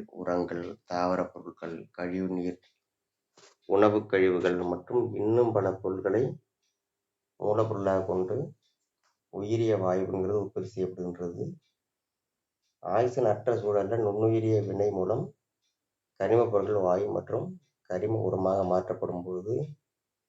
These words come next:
உயிர் வாயு உருவாகின்றது. உயிர் வாயுவில் பார்த்தீங்கன்னா, மீத்தேன் அறுபத்தி மூணு சதவீதமும், கார்பன் டை ஆக்சைடு மற்றும் ஹைட்ரஜன் ஆகியவையெல்லாம் காணப்படும்.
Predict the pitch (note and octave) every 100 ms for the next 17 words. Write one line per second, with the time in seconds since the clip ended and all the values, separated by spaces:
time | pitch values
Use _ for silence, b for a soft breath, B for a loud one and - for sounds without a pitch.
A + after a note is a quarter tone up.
0 | _ _ _ _ - G2 G#2 F#2+ F2+ F#2
1 | F2 F2 E2+ E2+ E2+ D#2+ F2 - F#3 -
2 | _ _ _ _ _ _ _ _ _ _
3 | _ _ _ - G2 B2+ C3 A2 A2 A2
4 | G#2 F#2+ G2+ A#2 A2 G#2 G#2+ G#2+ A2 A2
5 | G2 F#2+ F#2+ F#2+ F#2+ F#2+ F#2+ F2+ F2 F2+
6 | A2+ C#3 - _ _ _ _ _ _ _
7 | _ _ _ _ _ _ G2 G2 G#2 G2
8 | G2 F#2 F#2 F#2 F#2 F#2 F#2 - F#2+ F#2
9 | F#2 F#2 F#2 F#2 F2 F2 F2 F2 E2+ E2+
10 | E2+ G2 B2